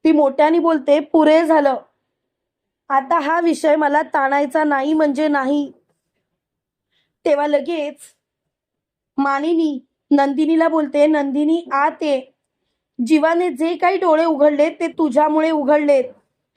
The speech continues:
नंदिनी, तू याला जबाबदार नाहीस, पण काय करू ग, एका आईचं मन स्वतःच्या मुलाला असं बघताना मला खरंच खूप वाईट वाटलं आणि शेवटी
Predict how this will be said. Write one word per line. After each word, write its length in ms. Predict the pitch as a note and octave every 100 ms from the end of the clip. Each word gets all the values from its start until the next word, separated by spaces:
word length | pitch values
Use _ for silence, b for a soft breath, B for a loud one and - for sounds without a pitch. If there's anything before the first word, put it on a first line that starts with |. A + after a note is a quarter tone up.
| b b
नंदिनी, 540 | C#4+ D4 D4 D#4+ D#4+ F4+
तू 200 | F4+ F4
याला 300 | D#4+ D#4 E4+
जबाबदार 560 | D#4+ D4 D#4+ E4 F4+
नाहीस, 320 | F4+ D4+ D4+ D#4
पण 280 | - E4
काय 280 | E4+ D#4+ F4
करू 280 | F4 E4 C#4+
ग, 120 | B3 C4 B3
एका 280 | D4+ B3+ F4+
आईचं 440 | D4 D4+ D#4 F4+
मन 280 | D#4+ D4+ C4+ - _ _ b b
स्वतःच्या 600 | - E4+ D#4 D4+ F4+ F4+ F#4
मुलाला 400 | D#4+ D4+ D#4 D#4+
असं 320 | C#4+ - E4
बघताना 540 | D#4+ B3+ - D#4+ D4
मला 240 | D4 D4+ D#4+ D#4+
खरंच 340 | D4+ D#4 D#4+
खूप 220 | F#4+ F#4
वाईट 280 | E4 D4+ E4
वाटलं 440 | D#4 D4 D4 C4+ C4 _ _ _ _ _ _ _ _ _ _
आणि 240 | C#4 C#4+ D#4
शेवटी 760 | - C#4+ C#4 D4+ D#4+ C#4+ -